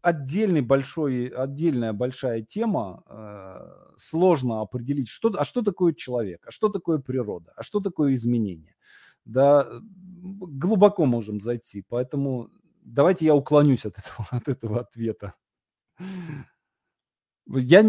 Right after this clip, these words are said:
я не знаю, что им-, понимаете, я не знаю, что именно будет меняться в человеческой природе. Может быть, метастратегии какие-то, да, то, как мы, э, стратегии свои,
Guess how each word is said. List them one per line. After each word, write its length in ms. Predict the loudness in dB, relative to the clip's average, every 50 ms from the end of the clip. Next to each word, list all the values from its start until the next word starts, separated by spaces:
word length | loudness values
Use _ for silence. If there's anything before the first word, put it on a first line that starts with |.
| 6 4
я 200 | 6 6 8 8
не 100 | 8 6
знаю, 440 | 4 4 4 4 6 4 4 2 0
что 280 | -6 -8 -4 0 0
им-, 220 | 2 2 0 -2 -2
понимаете, 460 | -2 0 2 2 2 2 0 -2 -2
я 160 | 2 4 6
не 120 | 6 6 4
знаю, 320 | 4 2 2 2 2 0
что 220 | -2 -4 -2 0 0
именно 340 | 2 2 2 2 2 0 -2
будет 320 | -2 -4 -4 -4 -4 -2
меняться 380 | -2 -2 -2 -2 -4 -6 -8 -12
в 60 | -12
человеческой 560 | -12 -10 -10 -8 -8 -10 -14 -16 -16 -16 -16
природе. 540 | -12 -12 -10 -10 -10 -12 -14 -16 _ _ _ _ _ _ _ _ _ _ _ _
Может 360 | -2 0 2 2 0 0 -4 -6
быть, 180 | -6 -4 -2
метастратегии 960 | -2 -2 -2 -2 -2 -6 -8 -6 -6 -8 -6 -8 -10 -12 -12 -14 -16 -18 -20 _
какие-то, 420 | _ _ _ -20 -20 -20 -20 -14
да, 180 | -8 -6 -6 -6
то, 260 | -6 -6 -6 -6 -6
как 240 | -4 -6 -6 -4 -4
мы, 320 | -4 -4 -2 -4 -4 -6 -8
э, 100 | -10 -10
стратегии 600 | -8 -6 -6 -8 -8 -8 -8 -10 -10 -10 -10 -12
свои, 360 | -14 -14 -14 -14 -12 -14 -14